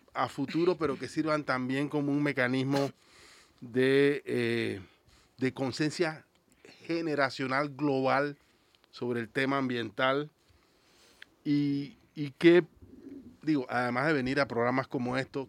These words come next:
¿qué van a hacer para que, para consolidar lo que yo llamo un liderazgo reconocible? Ustedes saben que, eh, Sal de las Redes, eso es un nombre llamativo, interesante,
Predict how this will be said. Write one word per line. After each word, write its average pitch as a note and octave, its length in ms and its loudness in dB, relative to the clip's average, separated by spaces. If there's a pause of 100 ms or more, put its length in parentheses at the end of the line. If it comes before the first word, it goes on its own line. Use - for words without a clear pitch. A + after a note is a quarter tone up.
¿qué D#3 120 0
van D#3 220 6
a D#3 80 2
hacer C#3 460 0 (1160)
para C#3+ 380 4
que, D3+ 540 0 (360)
para C3+ 220 4
consolidar C3 640 0
lo D#3 120 2
que C3+ 120 -2
yo C3 60 0
llamo C#3+ 420 0
un D3 400 -2
liderazgo C#3 560 2
reconocible? A2+ 1080 -8
Ustedes A#2+ 300 -6
saben E3+ 240 0
que, A#2 220 -10 (1000)
eh, A#2+ 500 -2 (680)
Sal D#3 260 2
de F3+ 100 4
las C3 160 2
Redes, D3 400 -2
eso C3+ 360 -8
es C#3 80 0
un D#3+ 220 0
nombre E3 360 0
llamativo, D3+ 500 0
interesante, C3+ 680 -4